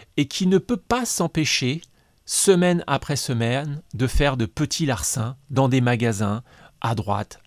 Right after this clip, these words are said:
à gauche. Et bien évidemment, Monsieur Koulibaly va avoir des problèmes avec la justice.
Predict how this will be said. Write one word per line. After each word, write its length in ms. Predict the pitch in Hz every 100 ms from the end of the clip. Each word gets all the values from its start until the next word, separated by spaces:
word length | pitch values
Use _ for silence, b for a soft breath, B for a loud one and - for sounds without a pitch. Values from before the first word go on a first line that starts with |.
| -
à 200 | 127 123
gauche. 460 | 107 107 107 - - B B B B _ _ - - -
Et 80 | 131
bien 200 | 117 202
évidemment, 640 | 170 147 123 117 170 196 B B B
Monsieur 320 | 135 160 180
Koulibaly 540 | 175 156 143 127 151 220
va 120 | 165
avoir 220 | 170 208
des 80 | 180
problèmes 400 | - 190 269 202
avec 240 | 143 139
la 100 | 123
justice. 720 | 107 110 - 110 - - -